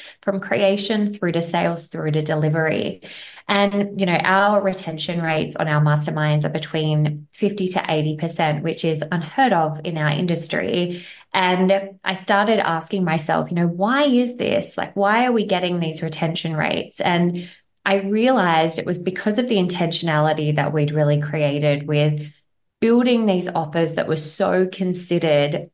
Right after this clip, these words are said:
and so thoughtful in terms of being so ideal for our clients and what they needed at every stage of business, that that was really the catalyst for me to then kind of take that and go, "You know what, there's something here that I can teach to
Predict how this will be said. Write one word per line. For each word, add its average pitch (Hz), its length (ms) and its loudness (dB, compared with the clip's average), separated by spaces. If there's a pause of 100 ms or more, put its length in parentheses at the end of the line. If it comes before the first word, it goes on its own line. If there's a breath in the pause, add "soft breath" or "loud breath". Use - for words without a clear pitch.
(100)
and 175 160 0
so 185 360 2
thoughtful 175 1080 -2
in 160 460 0
terms 165 400 -2
of 151 220 0
being 165 400 0
so 156 240 -2
ideal 151 560 2
for 147 140 -6
our 151 180 -2
clients 151 400 0
and 156 80 -2
what 151 160 -2
they 151 140 2
needed 147 360 2
at - 120 0
every 151 220 -4
stage 156 320 -4
of - 140 -8
business, 285 600 -4 (600 loud breath)
that 180 480 0
that 175 180 2
was 190 160 0
really 160 220 -2
the 156 100 -2
catalyst 156 560 0
for 160 80 -2
me 147 140 2
to 147 100 4
then 143 320 0
kind 151 140 -4
of 147 80 -2
take 170 320 -2
that 151 180 0
and 156 100 -4
go, 151 120 0
"You 156 180 2
know 202 160 4
what, 185 240 2
there's 180 180 0
something 262 380 -2
here 180 320 0
that 165 100 2
I 156 120 2
can 151 240 -4
teach 147 540 -2
to 156 460 -2